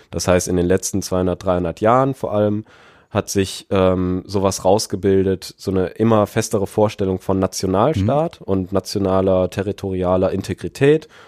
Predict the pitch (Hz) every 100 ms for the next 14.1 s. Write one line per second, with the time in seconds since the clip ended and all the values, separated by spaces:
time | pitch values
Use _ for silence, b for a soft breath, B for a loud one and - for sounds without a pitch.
0 | B 95 98 95 95 98 90 - 90 92
1 | - 92 - 92 85 - 120 151 - 147
2 | B B B B B B _ 110 110 -
3 | 104 101 92 110 117 104 98 101 - 101
4 | - 95 95 98 101 - _ _ 90 107
5 | 110 104 - 95 95 104 95 87 87 95
6 | - 92 90 - - b b b b -
7 | 90 87 87 87 85 85 - - 92 -
8 | - 92 - _ _ _ 95 87 - 92
9 | 90 139 147 - 120 - - - 101 98
10 | 113 95 101 104 104 - 87 101 120 -
11 | 110 - b b b b b - 95 -
12 | 87 92 90 92 95 - 101 95 95 92
13 | 98 101 95 - 113 107 - 90 107 -